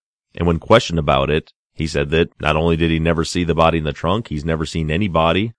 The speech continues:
and that's not something he would joke about. So I don't know where this thought even came from or how they just pulled that out of air, but it was most definitely not true. Now, I do have to admit that there were a few things that were said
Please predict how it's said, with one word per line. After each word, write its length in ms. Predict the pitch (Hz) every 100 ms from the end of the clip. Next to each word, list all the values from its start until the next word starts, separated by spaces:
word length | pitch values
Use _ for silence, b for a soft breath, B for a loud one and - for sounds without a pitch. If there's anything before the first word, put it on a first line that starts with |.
| _
and 120 | - 80
that's 160 | 78
not 200 | 78 80
something 300 | - 85 85
he 80 | 85
would 140 | 87
joke 240 | 80 98 -
about. 320 | 69 57 - _ _ _ _
So 160 | - 101
I 60 |
don't 120 | 135
know 80 | 120
where 480 | 92 80 78 95 101
this 240 | 90 82 - -
thought 320 | 80 85 87
even 300 | 87 80 78
came 260 | - 87 92
from 420 | 90 87 92 95 -
or 360 | 78 76 73
how 200 | 76 80
they 140 | 85 76
just 240 | 76 -
pulled 220 | 82 82
that 180 | 78 76
out 120 | 78
of 80 | 73
air, 340 | - 82 73 73
but 300 | 73 73 - _ _ _ _
it 40 | -
was 100 | 85
most 340 | 104 85 78
definitely 600 | 87 95 85 71 76 73
not 480 | 69 80 80 - -
true. 420 | - 82 50 - _ _ _ _ _ _ _ _ - 101
Now, 80 |
I 60 | 98
do 140 | 98
have 200 | 170 151
to 140 | - 90
admit 300 | 80 82 -
that 120 | 78
there 140 | 82
were 100 | 82
a 60 | 82
few 200 | - 135
things 300 | 131 87 80
that 80 | 76
were 100 | 80
said 540 | - 98 80 73 76